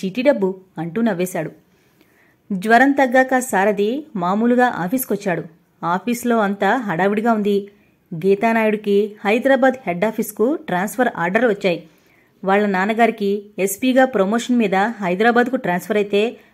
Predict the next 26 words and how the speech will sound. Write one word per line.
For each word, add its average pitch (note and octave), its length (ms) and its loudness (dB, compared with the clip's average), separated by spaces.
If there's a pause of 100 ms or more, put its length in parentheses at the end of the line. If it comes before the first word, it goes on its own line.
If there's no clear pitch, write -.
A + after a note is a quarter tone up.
(180)
ఆమె F3+ 200 -2
కూడా G3+ 320 2
రిక్వెస్ట్ B3+ 440 -2
ట్రాన్స్‌ఫర్ A3+ 400 0
పెట్టుకుంది. E3+ 420 -2 (480)
"వాట్ F#3 320 4
నాయుడు, B3 480 4 (120)
మమ్మల్నందర్నీ F#3+ 640 2
వదిలేసి A3+ 380 4
వెళ్ళిపోతున్నావు?" A#3 640 4 (340)
సారథి F#3 380 0
నవ్వుతూ F#3+ 340 -2
అన్నాడు. F3 340 0 (340)
ఆ A3+ 140 4
రోజు A#3 280 2
సీత A3+ 320 0
విషయంగా B3 600 2 (100)
ఆమెతో G#3+ 400 -2
తగాదా G#3 380 0
పెట్టుకున్న A#3+ 360 0
దగ్గర G3+ 220 0
నుంచి G#3 460 -2 (460)
గీతానాయుడు F#3+ 500 0
తనతో G3 420 0
ముభావంగా A3 540 2
ఉంటోంది. F3+ 420 -2